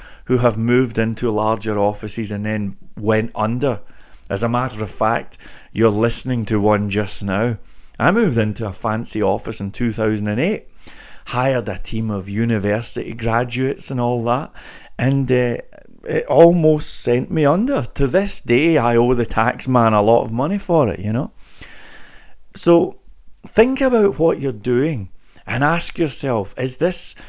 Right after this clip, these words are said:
is this just too kind of high level? Am I kidding myself on here? You know?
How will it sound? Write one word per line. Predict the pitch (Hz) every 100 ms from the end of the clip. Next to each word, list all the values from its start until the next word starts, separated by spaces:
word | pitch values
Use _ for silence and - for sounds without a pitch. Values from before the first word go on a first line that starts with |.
| - - - -
is | 143 117
this | 180 180 -
just | - - - - - - -
too | - - 151 160 151
kind | 143 139
of | 107
high | - 120 127 127
level? | 107 110 127 147
Am | 139
I | 160
kidding | 202 - 151 147
myself | 135 117 117 120 110
on | 110 107 120
here? | 123 131 135 - - - - - - - - -
You | 113
know? | 107 110 135